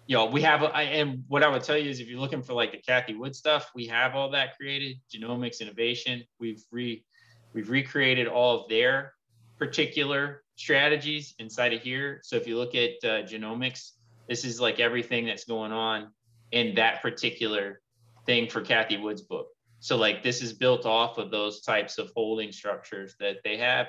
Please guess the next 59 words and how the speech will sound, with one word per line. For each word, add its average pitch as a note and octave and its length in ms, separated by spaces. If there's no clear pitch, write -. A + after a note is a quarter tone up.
plus A#2 260
the G#2+ 100
other G#2+ 320
things G#2+ 220
in G#2 60
that F#2+ 200
space. G2 420
So G#2 60
you G2+ 140
can A2 100
see G#2 200
B G2+ 240
M G2 180
Ys F#2+ 340
getting, - 280
getting F#2+ 160
hit G2+ 240
pretty G2+ 180
good F#2+ 240
today F#2 460
with - 220
some, F#2+ 400
some, F#2 340
uh, F2 280
uh, - 240
decent C3 300
size, C3 160
but, C3 180
but D3 100
none F#3+ 180
of F3+ 40
this D3 120
stuff's - 260
got C3 220
huge A2+ 280
volume. G#2+ 440
And A#2 100
this E3+ 160
is F3+ 80
where D#3+ 140
I C3 40
was A#2 120
saying, C3+ 200
like, A#2 200
you - 80
kinda B2 180
got A#2 140
a A2+ 80
little A#2 180
Lord A2 200
of A2 40
the A2 80
Flies A2+ 300
action A#2 320
going B2 160
on A#2+ 120
in A2+ 60
the A2 60
summer, B2+ 360